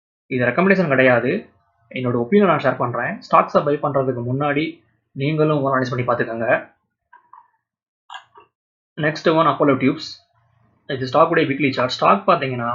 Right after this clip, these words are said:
ஒன் தௌசண்ட் எயிட் ஹண்ட்ரட்ல இருந்து then ஒன் தௌசண்ட் த்ரீ ஹண்ட்ரட் வரையும் மரணடி வாங்கியிருக்கு. ஃபர்தரா பார்த்தீங்கன்னா, ஸ்டாக்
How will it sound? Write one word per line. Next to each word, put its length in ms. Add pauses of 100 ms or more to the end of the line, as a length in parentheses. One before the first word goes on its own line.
ஒன் 200
தௌசண்ட் 440
எயிட் 120
ஹண்ட்ரட்ல 280
இருந்து 380
then 220
ஒன் 160
தௌசண்ட் 300
த்ரீ 100
ஹண்ட்ரட் 200
வரையும் 220 (520)
மரணடி 420
வாங்கியிருக்கு. 520
ஃபர்தரா 400
பார்த்தீங்கன்னா, 460
ஸ்டாக் 320